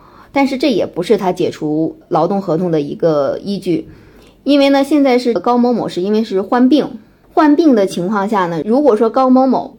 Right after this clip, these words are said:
不能胜任现在的工作岗位的话，情况下，根据这个劳动合同法的第四十条的规定，单位是可以解除，但是它有一个前提条件，就是说劳动者患病或者非因公负伤，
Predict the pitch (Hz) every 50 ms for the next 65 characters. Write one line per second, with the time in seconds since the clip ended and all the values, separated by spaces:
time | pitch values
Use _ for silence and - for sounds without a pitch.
0 | _ _ - 381 320 254 202 180 214 240 - 226 208 196 185 180 - - 247 220
1 | 214 214 240 214 196 180 175 165 175 208 214 208 202 180 175 - 165 - - 175
2 | 180 180 165 139 139 156 - 165 147 160 - - 156 180 202 180 190 - 185 156
3 | - - _ _ _ - - _ _ _ - 262 277 285 262 269 220 208 - 208
4 | 180 180 175 170 170 175 175 190 208 247 233 240 - - 175 190 254 277 247 226
5 | 233 170 - - - - - - - 190 185 202 214 - - 349 311 - 190 -
6 | - 147 - - 156 160 160 175 175 165 160 165 156 - - - - - - -
7 | 190 - 247 254 262 254 226 240 220 - - 208 208 240 240 233 185 110 - 156
8 | 170 214 220 220 226 254 247 196 151 104 151 165 214 202 190 - 190 185 208 240
9 | 240 233 - - - - 180 254 247 196 - - 214 - 208 214 208 202 208 -
10 | 240 240 233 233 - - - - - _ - - 180 196 233 294 285 262 247 -
11 | - 76 - - - - 285 262 262 269 269 311 269 196 160 - - - _ _
12 | _ _ _ - 262 226 190 180 190 - - 277 285 277 269 285 285 294 285 294
13 | 294 285 294 285 - 233 240 - - 262 262 262 -